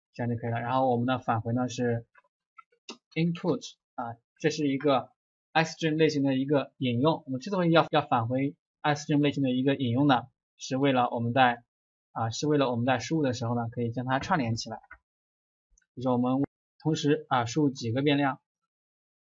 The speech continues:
那么串联起来呢，是因为它返回的值，啊，是一个 I stream 类型的一个引用。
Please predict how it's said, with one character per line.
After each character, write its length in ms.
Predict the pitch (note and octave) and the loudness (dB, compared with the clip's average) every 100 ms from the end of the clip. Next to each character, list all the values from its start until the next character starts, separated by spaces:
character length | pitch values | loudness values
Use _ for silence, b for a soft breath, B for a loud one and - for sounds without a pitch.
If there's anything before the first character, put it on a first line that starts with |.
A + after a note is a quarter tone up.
| _ _ _ _ _ | _ _ _ _ _
那 100 | E3+ | 2
么 100 | D#3+ | 4
串 180 | D#3 E3+ | 6 6
联 180 | C3+ C3+ | 6 2
起 140 | B2 | -2
来 120 | A2+ | -2
呢， 180 | A#2+ A#2 _ - | -2 -4 _ 0
是 100 | D3+ | 2
因 120 | D3 | 4
为 140 | C3+ B2 | 4 4
它 100 | C#3 | 2
返 140 | A2+ | 0
回 80 | A#2 | 0
的 140 | B2+ | 0
值， 240 | B2 B2 B2 - _ _ | 0 -4 -6 -12 _ _
啊， 140 | B2 | -4
是 220 | A#2 - C#3 | -4 0 2
一 180 | B2+ | 2
个 160 | B2+ C3 | 2 0
I 180 | C3+ C3+ | 0 -2
stream 280 | - - C#3 | -2 0 2
类 120 | B2+ | 2
型 140 | B2+ | 0
的 80 | B2 | 0
一 140 | A#2+ | 0
个 120 | B2 - | 0 0
引 200 | A#2+ A2+ | 0 0
用。 260 | C3 B2 | 0 -2